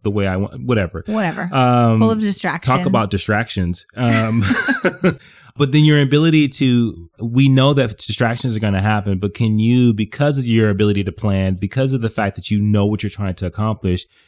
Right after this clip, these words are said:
Speaker 1: can you get back refocused on what you're working on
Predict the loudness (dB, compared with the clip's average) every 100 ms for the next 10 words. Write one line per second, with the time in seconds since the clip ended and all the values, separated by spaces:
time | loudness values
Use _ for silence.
0 | _ 0 4 4 4 2 -2 -2 -2 -2
1 | -4 -12 0 2 2 2 0 0 -2 -2
2 | -2 0 0 -4 -4 -4 -4 -2 -2 -2
3 | -4